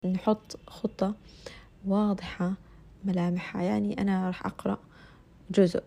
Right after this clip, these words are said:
في اليوم، فكيف راح أقسم الجزء؟ حيكون الصباح بعد الفجر، ولا حيكون مثلًا قبل السحور، حيكون بعد التراويح، حيكون بعد الفطور؟ محتاج أقسم وقتي وأكتب عندي أنا متى،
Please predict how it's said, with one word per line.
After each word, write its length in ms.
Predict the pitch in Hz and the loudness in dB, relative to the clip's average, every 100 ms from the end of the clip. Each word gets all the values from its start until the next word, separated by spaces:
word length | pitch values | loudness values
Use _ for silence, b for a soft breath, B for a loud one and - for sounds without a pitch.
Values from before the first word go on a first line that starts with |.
| - | -8
في 120 | - | -4
اليوم، 260 | 170 - 190 - - - - - | -2 -4 -6 -14 -20 -20 -20 -12
فكيف 320 | - - 220 | -8 0 0
راح 140 | 196 - | 0 -6
أقسم 360 | - - 180 | -8 -6 -2
الجزء؟ 320 | 170 170 165 - B B B | 0 0 -2 -6 B B B
حيكون 320 | - 202 - 220 | -2 0 2 0
الصباح 480 | - 190 190 196 | 0 0 0 0
بعد 220 | 190 190 185 | 0 0 0
الفجر، 440 | - 190 - 202 - - B B B - | 0 -2 0 -6 -8 -20 B B B 2
ولا 160 | 208 208 | 4 6
حيكون 580 | 202 - 190 185 185 | 2 0 0 2 2
مثلًا 400 | 185 - 175 170 175 B B - | 0 2 2 2 -2 B B -4
قبل 200 | - 170 | 0 2
السحور، 440 | 175 - 185 180 170 | 0 -2 -2 0 0
حيكون 400 | - 185 - 202 | -2 -2 2 2
بعد 180 | 190 185 | 2 0
التراويح، 680 | 185 185 185 185 190 196 - | -2 -2 0 2 0 -2 -8
حيكون 460 | - 175 - 196 190 | -2 -2 0 0 2
بعد 220 | 190 180 | 0 0
الفطور؟ 440 | 190 202 - 190 B B B B 208 | -2 -4 0 -2 B B B B -6
محتاج 400 | - - 226 - - | 0 4 4 4 -4
أقسم 520 | - 208 - - 180 | -6 -6 -4 -2 0
وقتي 320 | 185 - - | 0 -4 -2
وأكتب 720 | 202 - - 240 - - 202 185 | 0 -2 -2 -6 -6 -2 0 2
عندي 400 | 190 185 180 185 B B B 180 | 2 2 0 -2 B B B 0
أنا 160 | 185 | 2
متى، 340 | 180 190 - | 2 2 0